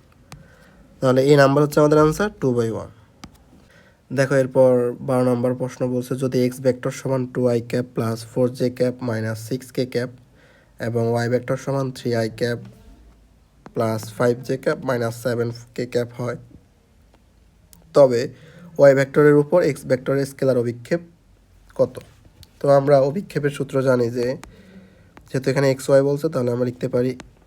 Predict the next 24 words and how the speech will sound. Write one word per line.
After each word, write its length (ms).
এক্স 160
ভেক্টর 440
into 300
ওয়াই 160
ভেক্টর 380
divided 460
by 160
যে 280
ভেক্টরের 560
উপর 240
ওই 100
ভেক্টরের 480
মান 220
নিচে 300
হবে। 140
তাহলে 160
আমরা 200
লিখতে 260
পারি, 260
যেহেতু 320
এখানে 220
আমাদের 240
বলছে 360
ওয়াই 300